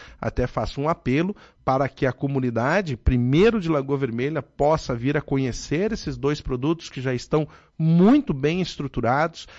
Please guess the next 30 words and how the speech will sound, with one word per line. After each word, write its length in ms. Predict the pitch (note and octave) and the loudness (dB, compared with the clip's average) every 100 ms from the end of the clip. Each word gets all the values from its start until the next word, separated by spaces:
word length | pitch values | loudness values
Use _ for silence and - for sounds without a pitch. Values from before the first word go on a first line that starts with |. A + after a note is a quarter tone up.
| - | -14
já 100 | - | -6
estão 380 | C3+ - - E3 | -4 -4 -2 -2
de 140 | D3+ D#3+ | -2 -4
excelente 720 | - - C#3+ C#3 F#3 B3+ - | -4 -4 -2 -2 -2 -2 -4
qualidade 640 | F3+ C#3+ B2+ C#3 D#3+ D3 | -2 0 0 0 0 -4
e 40 | B2 | -2
realmente 540 | D3+ E3 D3 D#3 D3 | -2 -2 -6 -8 -8
valem 480 | A#2+ C#3 F3 G#3+ G#3 | -6 -2 -2 -2 -2
a 80 | D#3 | -2
pena 580 | - D3+ F3 G#3+ D3+ A#2+ - - | 0 2 4 4 0 -4 -14 -10
a 100 | - | -4
sua 340 | B2+ - D3 C#3 | -4 0 4 4
apreciação, 720 | - C3+ - F#3+ - E3 F#3+ - - - | 2 -2 0 -2 0 0 0 -6 -20 -6
mas 220 | G#3+ G#3 | -2 2
há 120 | G#3 F#3+ | 2 2
a 60 | |
expectativa 840 | G3+ - G#3 - F3+ - F#3 F#3 | 0 -4 -4 -2 -2 -2 -4 -4
do 120 | E3+ F3+ | -6 -6
surgimento 960 | - G#3+ A3 F3+ F3+ D3 F3 G#3 F3+ | -8 -8 -6 -6 -4 -4 -4 -6 -6
de 100 | E3+ | -4
novos 680 | D3+ D3 F#3 A3+ F#3+ G3 E3+ | -2 -2 -2 -2 -2 -4 -2
empreendimentos 1200 | F#3 F#3 E3+ F3 E3+ D#3 D#3+ C#3+ D3+ - D3+ - | -4 0 0 2 0 0 2 2 2 2 -2 2
turísticos. 800 | E3 D#3+ D#3+ - - - F#2 - | 4 6 6 4 -4 -8 -10 -10
O 20 | - - | -18 -14
que 100 | D4+ | -8
que 80 | E4+ | 0
é 40 | |
um 40 | F#4+ | 2
empreendimento 880 | B3+ - F#3+ D#3+ D#3 D#3+ E3+ E3 C3+ | 2 2 0 -2 -2 0 0 -2 -4
turístico? 720 | C#3+ C#3 A#2+ - - - | -2 0 0 -2 -12 -16